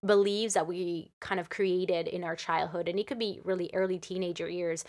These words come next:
to s-, to survive in the world and to cope with everything around us. So it could be like, "I have to hide to be safe." And then that, it starts to translate in the way you show up in your business, because when you feel like people are really seeing your business, then you're gonna start un-, subconsciously hiding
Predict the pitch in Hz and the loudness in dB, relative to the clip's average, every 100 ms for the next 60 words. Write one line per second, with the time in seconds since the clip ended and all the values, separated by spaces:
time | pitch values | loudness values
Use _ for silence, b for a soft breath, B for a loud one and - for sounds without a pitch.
0 | B B - - 196 180 175 175 175 170 | B B -8 0 2 2 0 0 -2 -4
1 | - - - - - - 202 190 185 180 | -6 -4 -4 -6 -14 -6 -2 0 0 0
2 | - 190 180 170 175 185 170 170 170 170 | 0 4 6 6 6 2 0 0 0 0
3 | 170 190 - - 180 175 170 B B B | -2 -6 -6 0 2 2 -2 B B B
4 | 180 165 196 185 185 175 170 165 165 170 | -2 0 0 0 -2 -4 -6 -2 -2 -2
5 | 165 151 - 185 170 185 190 185 180 170 | -2 -2 0 2 2 0 0 -2 0 0
6 | 165 165 - 170 165 175 165 180 180 170 | 0 0 -2 -2 0 -2 -4 -6 0 2
7 | 165 165 - - 170 170 - 165 160 190 | 2 -2 -6 -10 -8 -4 0 0 0 -6
8 | - - B B B 185 180 185 175 185 | -12 -20 B B B -4 -2 2 4 4
9 | 202 185 175 175 180 - 180 175 185 175 | 2 -2 -2 -4 -6 -4 -4 -2 0 0
10 | 175 175 175 175 170 - 170 170 165 - | 0 0 0 2 0 -2 0 2 2 0
11 | 185 175 185 311 330 233 196 185 B B | -6 -4 0 0 0 0 0 0 B B
12 | B 185 190 185 175 165 185 180 175 208 | B -2 2 4 4 0 -2 -2 -2 2
13 | 196 175 185 190 175 185 180 175 - 226 | 4 2 0 -2 0 2 0 0 -2 2
14 | 247 226 180 180 180 180 165 175 175 170 | 2 2 2 2 0 -2 -4 -4 -4 -4
15 | 175 - 175 - 175 170 - - 180 - | -6 -2 -2 -2 -4 -6 -2 0 0 -2
16 | - 208 220 - 190 - 175 170 160 - | 2 2 4 2 0 0 -4 -6 -6 2
17 | 185 190 190 175 160 165 | 6 6 6 0 -4 -8